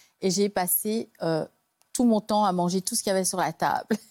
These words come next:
<laughs> Et elle était vraiment adorable, je m'en souviendrai toujours. Mais hormis ça, oui, bah, on a de la méchanceté, surtout, euh,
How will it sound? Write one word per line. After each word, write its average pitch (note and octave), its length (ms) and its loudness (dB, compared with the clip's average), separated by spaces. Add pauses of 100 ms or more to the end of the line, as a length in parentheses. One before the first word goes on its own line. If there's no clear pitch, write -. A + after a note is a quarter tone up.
(120)
<laughs> - 1600 -6
Et G#3+ 120 4
elle G#3+ 120 2
était G#3+ 220 0
vraiment G3 400 2
adorable, F#3+ 800 2
je F3 60 -4
m'en F3 120 -2
souviendrai E3+ 380 -6
toujours. A3 680 2 (440)
Mais G3 380 2 (400)
hormis G3+ 320 4
ça, G#3 320 2
oui, A3+ 240 2
bah, D3 220 0
on D#3 120 -4
a D3 60 2
de D#3+ 80 -6
la D#3+ 80 2
méchanceté, E3 580 -2
surtout, F#3+ 520 -2
euh, D#3+ 240 2